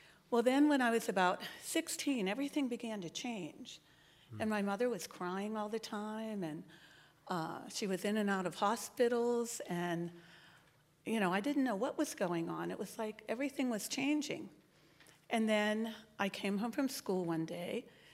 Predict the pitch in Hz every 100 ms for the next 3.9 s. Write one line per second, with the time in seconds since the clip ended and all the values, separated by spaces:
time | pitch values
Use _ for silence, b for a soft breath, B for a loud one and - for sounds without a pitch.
0 | b b - 208 202 180 220 - 202 180
1 | 196 - 185 180 175 185 196 196 - 180
2 | 180 208 185 190 208 202 165 165 175 -
3 | 175 185 180 170 175 - 277 254 -